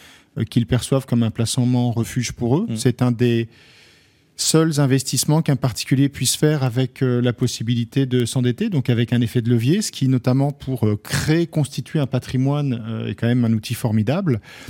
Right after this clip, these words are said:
Speaker 1: Simplement, le marché est maintenant depuis, euh, plus de cinq ans, euh, en baisse en termes de volume, donc en termes d'offres disponibles. Là, je parle du marché du neuf.
Speaker 2: Mm.
Speaker 1: Et, euh, ça commence à devenir compliqué pour des particuliers qui souhaitent investir, de trouver des biens, euh,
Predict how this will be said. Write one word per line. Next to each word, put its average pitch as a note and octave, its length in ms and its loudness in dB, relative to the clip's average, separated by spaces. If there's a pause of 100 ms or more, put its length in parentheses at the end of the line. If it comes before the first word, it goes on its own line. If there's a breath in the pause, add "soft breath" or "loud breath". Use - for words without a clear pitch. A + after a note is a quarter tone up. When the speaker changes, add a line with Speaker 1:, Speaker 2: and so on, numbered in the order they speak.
(160 loud breath)
Speaker 1:
Simplement, A#2+ 400 0
le C3+ 60 2
marché C3 440 0
est D3+ 40 0
maintenant C3 340 0
depuis, C3+ 520 0
euh, A#2 180 0 (320)
plus D3+ 120 -2
de C#3+ 80 -4
cinq - 340 -2
ans, F3 180 -2 (220)
euh, A#2+ 300 -4
en B2 160 0
baisse C3 400 2
en A#2 100 -2
termes A#2+ 240 0
de A2+ 80 0
volume, D3 420 2
donc A#2 200 -2
en A2+ 80 -2
termes A2+ 240 0
d'offres C3+ 280 0
disponibles. B2 500 -2
Là, A2+ 60 0
je A2 100 -2
parle A#2 200 -2
du G#2 80 -2
marché A2 300 -2
du A2 120 -2
neuf. C3+ 360 -2 (320 loud breath)
Speaker 2:
Mm. A2 40 -6 (280)
Speaker 1:
Et, A2 300 0
euh, G2+ 60 0
ça G2 180 -2
commence A#2+ 420 -2
à A2+ 240 0
devenir A2+ 400 0
compliqué C3 500 -2
pour B2+ 260 -4
des A2+ 120 2
particuliers A#2 640 -2
qui - 100 -8
souhaitent - 280 -2
investir, A2+ 440 0
de B2+ 140 0
trouver A#2 320 -2
des G#2+ 140 0
biens, B2+ 440 -2
euh, G#2 180 -2